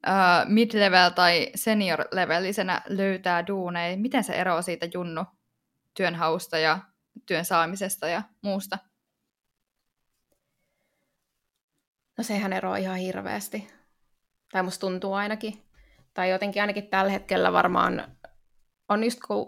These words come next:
Speaker 2: fakta on se, että kysyntä koodareista on kova, niin uskoisin, että jos alkaa jo muutamia vuosia olla kokemusta, niin siinä ei ihan aktiivisesti itse edes tarvitse ihan kamalasti tehdä.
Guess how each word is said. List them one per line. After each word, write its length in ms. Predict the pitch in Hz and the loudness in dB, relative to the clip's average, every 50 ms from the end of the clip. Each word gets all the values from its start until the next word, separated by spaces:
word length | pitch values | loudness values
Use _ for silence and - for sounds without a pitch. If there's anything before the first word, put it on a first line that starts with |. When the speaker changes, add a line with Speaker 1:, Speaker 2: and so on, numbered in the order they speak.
| - | -2
Speaker 2:
fakta 260 | - 202 190 - - 196 | -2 -2 -2 0 0 -2
on 60 | 202 | 0
se, 100 | 208 226 | 0 0
että 100 | 208 - | -2 -2
kysyntä 320 | - 208 196 208 202 202 196 | -4 -4 -4 -2 -2 -2 -2
koodareista 640 | - 196 196 190 190 190 190 190 190 185 - - | 0 0 0 2 2 2 2 0 0 0 -2 -2
on 200 | - 185 185 185 | -2 0 -2 -2
kova, 360 | 180 - 190 190 202 220 226 202 196 | 0 2 2 2 2 2 0 0 -2
niin 220 | 185 180 175 - | -4 -4 -4 -4
uskoisin, 580 | - 180 170 - - 185 185 185 - - 180 202 | -4 -6 -6 -4 -2 -2 -2 -2 -2 -2 -4 -4
että 180 | 202 - 190 | -4 -4 -2
jos 200 | 185 180 185 - | -2 -2 0 0
alkaa 340 | - 185 180 185 - 190 185 | 0 0 0 2 0 0 0
jo 60 | 190 | 2
muutamia 520 | 185 185 185 180 180 190 180 185 180 180 170 | 0 0 -2 -2 -2 -2 -2 -2 -2 -2 -2
vuosia 440 | 180 180 185 190 - 202 190 185 - | 0 0 -2 -2 -2 0 2 2 2
olla 260 | - 185 185 185 190 | 2 2 0 0 0
kokemusta, 600 | - - 202 202 214 202 208 214 202 - - 208 | -2 -2 -4 -2 -2 -2 -2 -4 -4 -4 -4 -4
niin 120 | 185 180 | -4 -4
siinä 260 | 180 185 170 170 190 | -4 -4 -4 -2 -2
ei 160 | 180 185 - - | -2 -2 -4 -4
ihan 240 | 180 175 180 190 - | -6 -6 -6 -4 -4
aktiivisesti 580 | - 185 - - - 190 185 190 190 - - - - | -4 -4 -4 -4 -4 -4 -4 -4 -6 -10 -10 -10 -10
itse 200 | 175 175 190 190 | -6 -2 -2 -2
edes 460 | - 196 196 190 - - - - _ _ _ _ _ _ _ _ _ _ _ - | 0 0 -2 -2 -4 -8 -12 -16 _ _ _ _ _ _ _ _ _ _ _ 0
tarvitse 540 | 220 208 214 220 226 254 247 - - - - | 2 2 2 2 0 -2 -4 -4 -4 -4 -2
ihan 220 | 254 240 247 247 240 | -2 -2 -2 -2 0
kamalasti 540 | 247 240 240 240 233 226 226 - - _ _ _ | 0 0 2 2 0 0 -2 -4 -8 _ _ _
tehdä. 360 | - 214 214 214 202 202 196 | -6 -4 -4 -2 0 0 -2